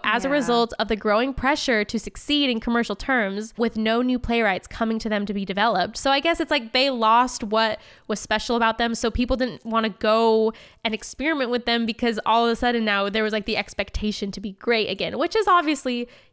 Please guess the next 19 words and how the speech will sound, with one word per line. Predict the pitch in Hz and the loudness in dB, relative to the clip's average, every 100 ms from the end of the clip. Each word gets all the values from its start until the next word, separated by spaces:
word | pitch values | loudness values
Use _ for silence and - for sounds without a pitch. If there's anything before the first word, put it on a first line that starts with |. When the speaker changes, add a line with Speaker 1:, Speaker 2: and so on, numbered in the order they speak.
| - | -4
Speaker 1:
now | 220 208 | 0 0
here | 202 208 190 185 | 0 0 0 0
the | 208 | 0
very | 202 196 | 0 0
negative | 175 175 190 - | -2 -4 -6 -6
side | - - - | -4 -4 -6
of | 214 | -8
commercialized | - 220 - - - 202 247 | -8 -8 -8 -6 -6 -6 -4
art. | - 254 247 | -2 -2 -4
Speaker 2:
Yeah. | 226 | -4
Speaker 1:
Cook | - 277 294 | 0 0 2
and | 269 | 0
Glaspell | 247 220 - 240 226 - | 2 0 0 0 0 -2
asked | 208 220 - | -2 -2 -4
to | - | -6
incorporate | 220 - 233 233 233 | -6 -2 -2 0 -2
the | - | 0
Provincetown | 214 214 214 226 220 | 0 0 -2 -2 -2
Players | - 202 208 269 339 | -2 0 2 2 0